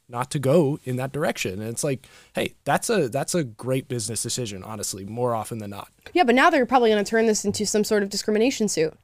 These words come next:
Speaker 2: Like, they're gonna say you should be unable to discriminate on the basis of somebody's pronouns, which I don't know how they would ever intend to enforce that or, or start enforcing that.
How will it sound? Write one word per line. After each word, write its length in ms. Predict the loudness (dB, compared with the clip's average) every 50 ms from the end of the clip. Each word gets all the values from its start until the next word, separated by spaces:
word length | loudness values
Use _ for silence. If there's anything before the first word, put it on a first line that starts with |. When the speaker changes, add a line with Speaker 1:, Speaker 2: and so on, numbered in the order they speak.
| _ _ _ _ _ _ -6
Speaker 2:
Like, 100 | -2 0
they're 80 | 2
gonna 140 | 4 4 4
say 120 | 4 4
you 180 | 4 4 2 -2
should 320 | 0 4 6 6 6 6
be 440 | 4 2 4 6 6 6 6 6 4 0 _ _ _ 2
unable 500 | 4 4 6 8 8 6 6 6 4 0
to 160 | 0 0 -2 -2
discriminate 520 | -2 -4 -4 -2 0 2 2 4 2 2
on 100 | 2 2
the 80 | 2 2
basis 380 | 2 2 2 0 -2 -4 -4 -4
of 100 | -4 -2
somebody's 340 | 0 0 0 -2 -4 -6
pronouns, 560 | -6 -4 -4 -4 -2 -4 -4 -6 -8 -10 -12 -14 -16 -20 -12 -6
which 140 | -4 -2 0
I 40 | 2
don't 140 | 2 2
know 100 | 2 0
how 200 | 2 4 4 4
they 100 | 4 4
would 120 | 2 2 2
ever 420 | 0 0 0 2 2 2 0 0 -2 -4
intend 420 | -4 -4 -4 -2 0 0 0 0 0
to 160 | -2 -4 -4 -4 -6
enforce 360 | -6 -4 -2 -2 -2 -2 0 2
that 200 | 2 2 2 0 -2
or, 240 | 0 0 0 0 0
or 200 | 0 0 -2 0
start 360 | -2 -2 0 0 0 2 0
enforcing 420 | 0 -2 0 -2 -2 0 -2 -2
that. 220 | 0 0 -2 -2